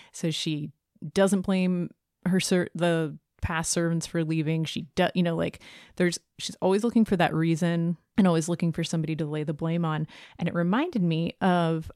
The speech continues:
um, a Brene Brown, uh, talk, maybe part of her ted Talk that my sister sent me. And I don't actually, I'm not that familiar with Brene Brown. I,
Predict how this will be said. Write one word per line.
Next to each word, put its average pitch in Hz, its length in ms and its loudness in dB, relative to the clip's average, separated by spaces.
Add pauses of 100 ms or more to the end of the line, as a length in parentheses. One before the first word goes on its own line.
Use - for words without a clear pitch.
um, 160 480 0
a 170 80 -2
Brene 180 600 0
Brown, 165 840 -2 (420)
uh, - 420 -4 (100)
talk, - 600 -8 (320)
maybe 185 280 2
part 175 220 0
of 151 100 -4
her 156 100 -6
ted 147 260 -8
Talk 147 280 -6
that 156 140 -4
my 165 80 -4
sister - 280 -4
sent - 220 -6
me. 160 240 -6 (560)
And 180 280 2 (360)
I 247 220 2
don't 392 320 -2
actually, 175 1000 -4 (760)
I'm 196 140 6
not 214 300 4
that 196 220 0
familiar 175 420 0
with 208 200 -2
Brene 220 260 0
Brown. 226 240 2
I, 175 160 -2